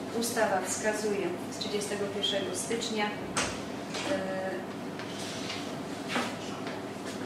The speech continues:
symbole Rzeczypospolitej Polskiej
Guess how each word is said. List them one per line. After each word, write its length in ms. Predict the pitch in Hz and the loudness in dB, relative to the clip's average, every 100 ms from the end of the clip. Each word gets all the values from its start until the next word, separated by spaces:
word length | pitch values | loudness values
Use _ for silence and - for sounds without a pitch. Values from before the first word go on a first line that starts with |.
| - - - - - - - - - - - - - - | -4 -4 -4 -4 -4 -4 -4 -6 -6 -6 -4 -6 -4 0
symbole 800 | - 240 226 233 226 220 214 214 | 2 6 6 8 10 10 8 6
Rzeczypospolitej 920 | 208 208 208 - - 208 208 196 196 | 2 2 0 0 2 2 2 2 2
Polskiej 360 | 196 196 202 | 2 2 0